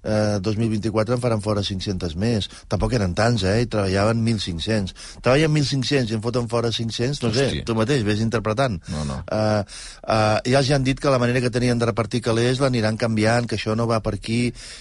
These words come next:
Speaker 1: I, però què és tot això, al final? Crisis. I l'Elon Musk entra a Twitter i fa tot el que fa, però per què ho fa? Far de perdre calés.
Speaker 2: Correcte.
Speaker 1: Llavors, tota aquesta indústria està perdent calés. Tot això va de cap, va de cap a caiguda.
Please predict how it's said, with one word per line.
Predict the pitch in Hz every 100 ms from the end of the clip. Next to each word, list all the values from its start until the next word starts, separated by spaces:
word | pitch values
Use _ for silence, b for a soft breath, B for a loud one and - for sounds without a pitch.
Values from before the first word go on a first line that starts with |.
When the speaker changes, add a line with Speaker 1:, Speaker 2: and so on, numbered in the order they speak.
| B
Speaker 1:
I, |
però | - 147
què | 165
és | 123
tot | - 104
això, | 101 101
al |
final? | 92 98 92
Crisis. | 117 120 92 87 -
I | 127 117 110 B B B
l'Elon | - 127 156 139
Musk | 117 147 - - B
entra | - 127 127
a |
Twitter | 107 127 123 120
i |
fa | 113 117
tot | 113
el | 110
que | 110
fa, | 120 135
però | 127
per | 117
què | 147
ho | 139
fa? | 117 90 - - _ -
Far | - - 127 131
de | 143 127
perdre | 117 101 101 110
calés. | 113 143 110 - B B
Speaker 2:
Correcte. | 147 147
Speaker 1:
Llavors, | 123 - B B
tota | 147 147
aquesta | 147 139
indústria | 131 123 117 147
està | 127 113
perdent | 101 101 101
calés. | 107 104 101
Tot | 151
això | 147 135 131
va | 120
de | 107
cap, | 101 98 90
va | 98
de | 90
cap | 95 78
a |
caiguda. | 80 82 80 78